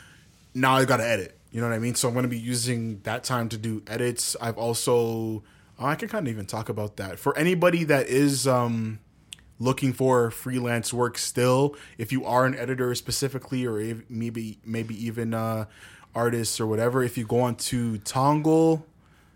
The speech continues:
dot com, I believe it is, or dot C A, I believe it's tongle dot com, Gennaro, Honeybook, stuff like that, um, you can find jobs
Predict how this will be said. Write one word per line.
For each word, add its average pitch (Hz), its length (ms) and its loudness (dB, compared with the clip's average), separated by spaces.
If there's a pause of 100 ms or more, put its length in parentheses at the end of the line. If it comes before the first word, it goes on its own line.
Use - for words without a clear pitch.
(240)
dot 113 260 -2
com, 143 380 2
I 151 60 2
believe 147 300 2
it 147 80 2
is, 147 400 2
or 110 120 -6
dot 110 220 -6
C 127 360 0
A, 127 40 0
I 117 40 -2
believe 113 220 -6
it's 117 120 -8
tongle 123 320 -2
dot 110 180 -4
com, 147 440 0 (760)
Gennaro, 139 720 2 (560)
Honeybook, 143 720 2 (420)
stuff - 280 2
like 131 180 0
that, 147 420 2 (320)
um, 120 320 -4
you 127 80 -6
can 135 160 0
find 135 420 0
jobs 123 480 0